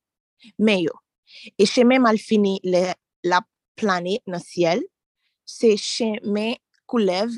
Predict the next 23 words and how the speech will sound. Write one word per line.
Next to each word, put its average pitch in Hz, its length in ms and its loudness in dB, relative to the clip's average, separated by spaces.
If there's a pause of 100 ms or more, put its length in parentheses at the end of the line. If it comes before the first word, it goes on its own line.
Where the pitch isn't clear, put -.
lè 175 160 -4
m - 100 -6
ap - 120 -10
mache 180 380 -8
sou 202 260 -8
wòch, 160 340 -2 (320)
se 220 220 -4
chemen 220 340 -4 (140)
batiman 190 580 -2
lè 190 120 0
m 180 80 -2
ap - 120 -12
kouri 233 340 0
sou 202 180 -6
lanmè, 170 320 -4 (500)
se - 180 -2
chemen 240 420 -4
gason 202 460 -6 (180)
pou 226 120 0
li 214 160 0
rive 190 400 0 (180)
pran 175 200 -8
fi. - 280 0